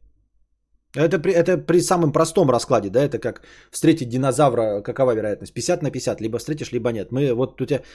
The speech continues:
простые проценты, два из трёх, это проигрыш для тебя. А если говорить вообще про вероятность того, что компанию продадут, ты там уже сам видишь и знаешь, что, например,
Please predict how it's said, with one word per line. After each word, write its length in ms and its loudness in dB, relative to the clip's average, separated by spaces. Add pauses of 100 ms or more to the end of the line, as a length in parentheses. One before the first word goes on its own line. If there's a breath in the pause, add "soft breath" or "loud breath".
(140 loud breath)
простые 420 4
проценты, 420 0
два 220 2
из 160 2
трёх, 280 0
это 180 -4
проигрыш 540 0
для 100 -10
тебя. 320 -14 (1600)
А 100 4
если 260 2
говорить 340 6
вообще 320 0
про 140 0
вероятность 440 2
того, 160 2
что 180 -8
компанию 460 0
продадут, 400 -8
ты 100 0
там 200 -2
уже 140 -4
сам 280 -4
видишь 300 -4
и 40 -8
знаешь, 440 -6 (320 soft breath)
что, 160 -8
например, 460 2